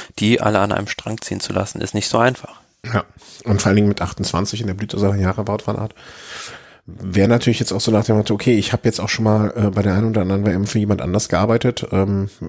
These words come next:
Speaker 2: ist jetzt auch der, der Zeit, mal hier so ein Payback zu bekommen. Ähm, aber gibt's sonst noch, äh, also hast du den, hast du das Rennen gesehen? Hast du's wirklich
Speaker 1: Ja, klar.
Speaker 2: Das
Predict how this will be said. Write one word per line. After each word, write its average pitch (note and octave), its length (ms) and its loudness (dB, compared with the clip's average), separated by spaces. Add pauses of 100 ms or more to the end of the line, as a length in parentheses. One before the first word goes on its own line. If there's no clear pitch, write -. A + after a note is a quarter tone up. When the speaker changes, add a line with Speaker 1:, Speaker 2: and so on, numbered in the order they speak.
(180)
Speaker 2:
ist - 140 -4
jetzt F#2 160 0
auch F2+ 80 -4
der, F#2+ 100 0
der F#2+ 160 2
Zeit, - 240 0
mal G2+ 140 2
hier G#2 140 2
so G2+ 80 -2
ein F#2 60 -4
Payback G2+ 320 2
zu - 140 -6
bekommen. F2 380 -4 (1200)
Ähm, G2 380 4 (400)
aber - 200 4
gibt's - 220 -2
sonst G3+ 200 4
noch, C#3 220 0
äh, A2 60 4
also G#2+ 340 2
hast A#2 160 -2
du B2+ 60 2
den, G#2+ 180 2
hast G#2+ 180 -2
du A#2 40 0
das - 160 -2
Rennen G2+ 140 0
gesehen? B2 500 -2 (100)
Hast - 160 -8
du's G2+ 120 -8
wirklich - 360 -10
Speaker 1:
Ja, A2 300 2
klar. B2+ 260 -4
Speaker 2:
Das F3+ 120 -8